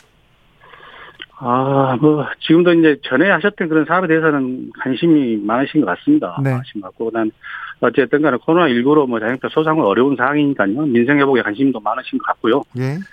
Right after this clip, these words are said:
Speaker 1: 그런데 이제 또 오세훈 시장님의 그런 공약 사업에 대해서도 관심이 많은 것 같습니다. 뭐 소울런 그런 사업도 이번에 백육십팔억 편성했는데 이건 또 교육부 유사 사업이라고 그래서 중앙정부에서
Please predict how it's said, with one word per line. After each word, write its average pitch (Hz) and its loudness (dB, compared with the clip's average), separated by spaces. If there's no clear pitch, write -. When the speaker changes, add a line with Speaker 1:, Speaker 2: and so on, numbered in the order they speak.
Speaker 1:
그런데 160 2
이제 147 0
또 131 -2
오세훈 131 0
시장님의 143 0
그런 117 -2
공약 143 -2
사업에 160 2
대해서도 120 -4
관심이 117 -10
많은 120 -4
것 117 -2
같습니다. 160 -4
뭐 127 -10
소울런 175 2
그런 147 0
사업도 156 -2
이번에 135 0
백육십팔억 165 0
편성했는데 143 0
이건 180 2
또 139 0
교육부 156 0
유사 151 -2
사업이라고 139 0
그래서 113 -4
중앙정부에서 120 0